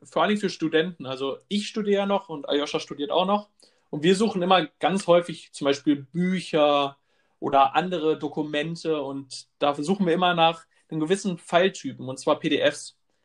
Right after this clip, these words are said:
Also bevor ich mir ein Buch kaufe, suche ich, ob ich bei Google genau dieses Buch nicht als P D F irgendwo herunterladen kann. Natürlich auf einer seriösen Seite. Und damit mir nur P-D-F-Dateien angezeigt werden, können wir ergänzen am Ende unseres Suchstrings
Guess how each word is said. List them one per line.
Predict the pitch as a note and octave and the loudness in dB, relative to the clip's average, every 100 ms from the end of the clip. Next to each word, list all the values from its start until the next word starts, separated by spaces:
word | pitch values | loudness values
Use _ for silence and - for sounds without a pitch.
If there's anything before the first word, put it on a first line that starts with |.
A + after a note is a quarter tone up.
| _ | _
Also | - C#3 | -6 -6
bevor | C#3 E3+ F#3+ | 0 4 4
ich | F#3+ | 4
mir | D#3+ | 2
ein | D3+ | 0
Buch | E3+ E3+ - | -2 -8 0
kaufe, | F#3 A3+ B3 D#3+ F3 B3+ _ _ _ | 4 4 2 0 0 -2 _ _ _
suche | - E3 A#3 G3+ | -12 -4 0 0
ich, | - G3+ - | -2 -6 -6
ob | D#3+ | -8
ich | D#3+ | -6
bei | - C#3+ | -4 -4
Google | G3 G#3 F#3+ | -2 -2 -2
genau | D#3 D#3+ G3+ | 0 0 0
dieses | F#3 F3+ F3 | -2 -8 -6
Buch | G3+ - | -10 -6
nicht | E3+ - | -6 -4
als | D#3+ | -6
P | - D#3+ | -2 0
D | D#3+ | 2
F | F3+ - | 2 -2
irgendwo | F#3 F#3+ E3 | -4 -2 0
herunterladen | D#3 D3+ E3+ D3 B2 B2 C3+ | 0 0 0 0 2 0 0
kann. | C#3 D#3 F3 _ | -2 -2 -10 _
Natürlich | C#3+ D3+ D3 | -2 2 4
auf | C#3+ | 4
einer | C#3+ | 2
seriösen | C3+ C#3 C3+ C#3 C3+ | 0 2 4 4 2
Seite. | C3+ C3+ - - _ _ _ _ _ _ | -2 -2 -2 -14 _ _ _ _ _ _
Und | D#3 D3+ | 0 2
damit | F3 G3+ | 2 2
mir | G3 | 2
nur | A#3+ C4 | 2 4
P-D-F-Dateien | G#3 F#3+ B3 C4 D#3+ D#3+ D3 C#3 | 4 4 2 2 -2 0 -2 -2
angezeigt | C#3+ D3 C#3+ C#3 C3+ C3 | -4 -6 -6 -6 -6 0
werden, | C#3 C#3+ G3 - _ _ _ | 2 2 0 -8 _ _ _
können | F#3 G3+ | 0 4
wir | G3 E3 | 4 4
ergänzen | D#3 E3 A3 - F#3+ A3 A#3 | 0 -2 -6 -8 -10 -10 -8
am | D3 | -6
Ende | E3 F#3 | -4 -2
unseres | D#3+ D#3+ D#3 C#3+ D3 | -2 -2 -4 -8 -6
Suchstrings | G#3+ - - D3+ F#3 G#3+ - | -8 -8 -8 -4 -4 -6 -14